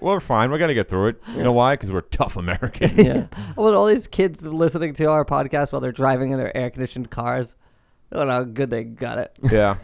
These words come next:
Speaker 2: <laughs>
Speaker 1: Yeah, it's hot in here.
Speaker 3: Yeah.
Speaker 1: So take off all your clothes.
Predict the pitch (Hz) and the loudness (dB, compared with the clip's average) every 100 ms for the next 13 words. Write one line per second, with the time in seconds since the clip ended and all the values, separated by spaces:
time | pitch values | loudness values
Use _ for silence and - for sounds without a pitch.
0 | - - - - - - - 101 101 101 | -4 -4 -6 -10 -14 -18 -12 -4 -2 -2
1 | 127 92 98 110 95 87 85 - - _ | -4 -2 -2 -2 -2 -4 -4 -10 -20 _
2 | _ - 147 202 147 151 151 131 - 104 | _ -8 -4 -2 0 0 2 0 0 0
3 | 113 90 - 78 76 - | 2 0 -2 -2 -2 -6